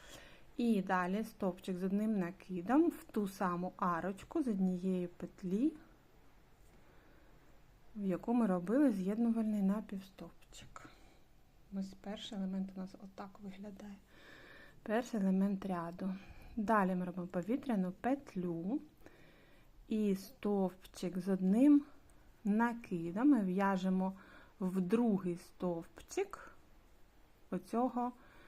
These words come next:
веєра з п'яти стовпчиків. Ось.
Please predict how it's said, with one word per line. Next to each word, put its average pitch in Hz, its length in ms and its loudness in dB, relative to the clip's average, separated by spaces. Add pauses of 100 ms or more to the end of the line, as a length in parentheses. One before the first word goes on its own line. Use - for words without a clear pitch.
(240)
веєра 202 500 0
з 233 60 -8
п'яти 190 520 -4
стовпчиків. - 760 -12 (800)
Ось. - 300 -12